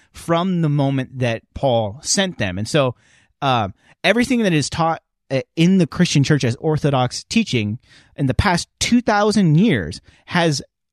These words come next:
not, uh, complete authority, but it has derived authority from the authoritative words and texts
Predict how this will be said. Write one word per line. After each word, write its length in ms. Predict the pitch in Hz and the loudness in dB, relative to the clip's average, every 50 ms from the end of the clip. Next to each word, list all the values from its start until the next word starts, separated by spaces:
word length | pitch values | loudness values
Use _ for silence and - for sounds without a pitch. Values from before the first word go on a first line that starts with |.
| _ _ _ _ | _ _ _ _
not, 380 | - 160 160 180 190 185 143 - _ _ - | 0 2 2 2 2 0 -2 -6 _ _ -4
uh, 220 | 147 127 123 113 - _ _ _ _ _ _ _ - | -2 -2 -2 -2 -6 _ _ _ _ _ _ _ -2
complete 340 | - 143 - - 320 320 | -2 0 2 2 4 4
authority, 400 | 233 156 - 143 127 117 113 120 - - - - | 4 4 4 2 2 2 0 -2 -6 -8 -8 -4
but 140 | - 151 | -2 -2
it 40 | 156 | 0
has 200 | 151 175 170 147 | 2 2 0 0
derived 680 | 127 123 143 139 127 139 151 165 196 214 233 226 208 | 2 2 2 2 4 2 2 2 0 0 0 0 0
authority 600 | 147 127 - - 135 120 120 110 101 101 101 107 - - - - | -2 -4 -2 -2 0 0 2 0 0 -2 -4 -6 -8 -10 -14 -4
from 180 | - 147 147 151 | -2 -2 0 2
the 140 | 147 127 | 2 0
authoritative 800 | 120 - - 170 165 170 170 170 - - - 156 151 143 135 123 | 0 0 2 4 4 4 4 2 0 0 0 0 2 0 0 -2
words 500 | 120 117 123 143 151 147 147 143 139 135 | -2 -2 0 2 2 2 2 0 0 -2
and 220 | 135 131 117 107 104 | -2 -4 -4 -4 -2
texts 480 | - - 147 113 101 - - - - | -2 -2 -2 -2 -2 -6 -10 -12 -12